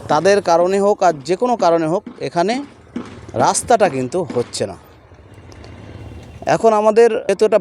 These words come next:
ভাঙড় বিধানসভার মধ্যেই পড়ে, ভাঙড় বিধানসভায় বিধায়ক রয়েছেন মাননীয় নওশাদ সিদ্দিকী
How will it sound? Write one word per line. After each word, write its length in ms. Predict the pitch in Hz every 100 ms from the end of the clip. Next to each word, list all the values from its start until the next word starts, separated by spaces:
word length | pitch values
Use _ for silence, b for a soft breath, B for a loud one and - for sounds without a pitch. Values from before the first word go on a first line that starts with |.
| 147
ভাঙড় 240 | 151 190 202
বিধানসভার 440 | 196 196 196 185
মধ্যেই 300 | 175 160 185 170
পড়ে, 180 | 135 160 226 139
ভাঙড় 200 | 135 151 160
বিধানসভায় 520 | 170 170 175 170 170 147 -
বিধায়ক 300 | 185 196 202
রয়েছেন 360 | 208 208 214 214 214 - _ 131
মাননীয় 480 | 135 156 170 180 202 208 - _ - 139
নওশাদ 320 | 156 185 214
সিদ্দিকী 320 | 170 131 120